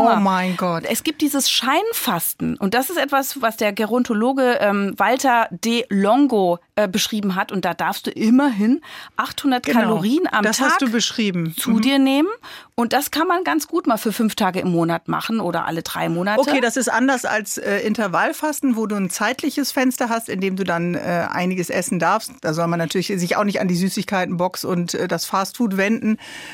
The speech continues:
Speaker 2: Aber hier hast du eine vorgegebene Grammzahl, die man
Speaker 1: Ja,
Speaker 2: dem Körper zuführen darf.
Speaker 1: Kalorienzahl, genau. Du darfst es auf drei Mahlzeiten verteilen.
Speaker 2: Mhm.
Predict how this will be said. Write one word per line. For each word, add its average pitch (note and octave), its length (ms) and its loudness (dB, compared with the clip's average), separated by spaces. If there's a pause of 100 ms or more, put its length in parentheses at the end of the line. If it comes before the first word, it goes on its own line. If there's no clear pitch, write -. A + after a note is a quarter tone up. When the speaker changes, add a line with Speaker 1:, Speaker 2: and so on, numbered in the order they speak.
(120)
Speaker 2:
Aber F#3+ 220 2
hier B3 300 2
hast C#4+ 160 -2
du B3+ 40 0
eine G#3 200 0
vorgegebene A3 760 0
Grammzahl, F3 680 -2 (180)
die C#4+ 100 4
man D#4+ 140 4
Speaker 1:
Ja, C#4 80 6
Speaker 2:
dem C#4 40 0
Körper A3+ 300 2
zuführen G3 320 -2
darf. B3+ 100 4
Speaker 1:
Kalorienzahl, D#4+ 760 2
genau. B3 340 4
Du C4+ 100 0
darfst A#3 260 0
es A#3+ 80 -6
auf - 200 -2
drei F#3+ 260 0
Mahlzeiten F3 680 0
verteilen. C4 540 2
Speaker 2:
Mhm. - 640 -6